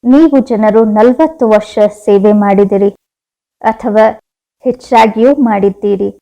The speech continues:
ಕೆಲವರದ್ದು ಒಂದೆರಡು ವರ್ಷ ಕಡಿಮೆಯೂ ಇರಬಹುದು, ಕೆಲವರದ್ದು ಅಧಿಕವಾಗಿಯೂ ಇರಬಹುದು. ಈಗ ತಾವು ಜನರು ತಮ್ಮ ಜೊತೆಗಾರರಿಗೆ ಈ ಸೇವೆಯನ್ನು ಕಲಿಸಿಕೊಡಿ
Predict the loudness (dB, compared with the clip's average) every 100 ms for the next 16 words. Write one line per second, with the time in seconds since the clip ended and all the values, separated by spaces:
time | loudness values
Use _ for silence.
0 | _ _ _ _ _ _ 0 2 4 4
1 | 2 0 0 2 2 2 2 2 0 0
2 | -2 -4 -2 -2 -6 _ -6 -4 -2 -2
3 | 0 -2 0 0 -2 -4 -6 -8 -12 _
4 | _ _ _ _ _ -6 -2 -2 -2 -4
5 | -2 -2 -2 -6 _ _ -2 0 0 0
6 | -2 2 2 0 -2 -4 -2 -2 -2 -2
7 | -6 -6 -10 -14 _ _ _ _ _ _
8 | 0 2 2 2 0 -2 _ -2 0 0
9 | -2 -2 -4 -2 -2 -4 -6 -4 -2 -4
10 | -4 -8 -2 0 0 0 0 -2 -4 -8
11 | -12 -16 _ _ _ _ _ _ 0 0
12 | 0 0 0 2 2 2 0 -4 _ -4
13 | -2 -2 -6 -6 -6 -6